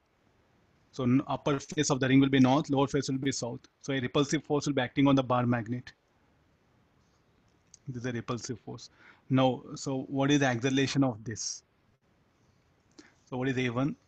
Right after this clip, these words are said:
A one, we write it as M G minus F repulsive by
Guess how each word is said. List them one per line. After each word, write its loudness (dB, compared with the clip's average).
A -4
one, 2
we -4
write -6
it -10
as -10
M -2
G -6
minus -6
F -6
repulsive -10
by -8